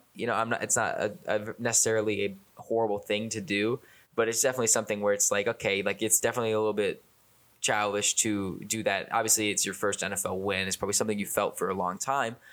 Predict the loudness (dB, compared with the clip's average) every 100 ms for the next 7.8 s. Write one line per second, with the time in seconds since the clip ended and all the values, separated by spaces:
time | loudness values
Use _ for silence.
0 | -8 -4 0 2 2 2 0 -2 -2 -4
1 | -2 0 0 0 -4 -2 0 0 -2 -6
2 | -18 _ 0 2 0 -2 0 0 0 0
3 | 0 0 0 0 0 0 0 -2 -4 0
4 | 0 0 -2 -2 -2 -2 -4 -6 -4 0
5 | 0 2 0 2 0 0 0 0 -2 -4
6 | -8 -14 -4 0 2 0 0 0 2 2
7 | 0 0 0 0 -2 0 -2